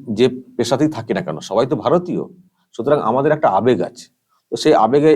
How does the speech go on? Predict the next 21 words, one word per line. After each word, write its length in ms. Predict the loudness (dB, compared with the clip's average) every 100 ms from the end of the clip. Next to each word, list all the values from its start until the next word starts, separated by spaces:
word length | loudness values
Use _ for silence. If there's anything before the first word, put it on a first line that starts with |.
| 2
একটা 360 | -4 -4 -4 -2
টিম, 260 | 0 0 -2 -8 -12
মানে, 180 | -2 0 -2 -6 -4
নতুন 260 | -2 2 0
একটা 160 | 2
টিম 160 | 0 0
খেলছে, 320 | 0 -2 -2 -6 _ _
সেখানে 320 | -20 -6 -6 -2
একটা 380 | -2 -2 -4 -2
ম্যাচ 180 | 0 0
হেরে 180 | 2 4
গেছে, 280 | 4 2 0 -6 -10 _ _ _ _ _ _ _ _ _ -2
তার 120 | 2
জন্য 160 | 4 2 2
এইভাবে 320 | 2 4 6 4
সব 220 | 4 0
সমস্ত 380 | 2 0 2 2
ক্রেডিটকে, 560 | 0 4 4 4 4 4 4 0 _ _
সমস্ত, 440 | 0 2 0 -4
মানে, 300 | -6 -2 -2
সমস্ত 380 | 0 2 2